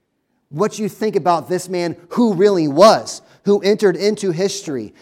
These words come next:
who proclaimed himself to be God, who worked acts of miracles, who did amazing things, raising people from the dead, who claimed to give forgiveness of sins. This man who provoked the le-, the authorities of the time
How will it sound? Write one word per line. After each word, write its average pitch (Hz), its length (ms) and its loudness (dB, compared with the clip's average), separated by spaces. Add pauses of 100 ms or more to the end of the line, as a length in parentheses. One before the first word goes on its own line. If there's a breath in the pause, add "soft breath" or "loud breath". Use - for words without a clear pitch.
(120)
who 202 140 0
proclaimed 196 800 -2
himself 185 500 0
to 208 160 -2
be 185 240 -6
God, 156 480 2 (220 loud breath)
who 208 140 0
worked 214 420 2
acts 190 420 -6
of 160 160 -4
miracles, 170 680 2
who 160 80 -2
did 190 200 -2
amazing 190 680 -4
things, 190 320 -6 (180 loud breath)
raising 226 600 0
people 208 380 -4
from 185 300 -2
the 165 100 -2
dead, 139 480 -2 (220 soft breath)
who 220 140 0
claimed 226 560 -2 (160 loud breath)
to 220 100 -4
give 220 480 2
forgiveness 190 800 -2
of 160 140 -8
sins. 202 640 -8 (360 soft breath)
This 185 240 -2
man 208 380 -2
who 190 320 0 (240 loud breath)
provoked 185 600 6
the 180 80 -2
le-, 165 220 0
the 147 120 -2
authorities 202 640 0
of 180 60 -6
the 175 80 -4
time 196 480 -8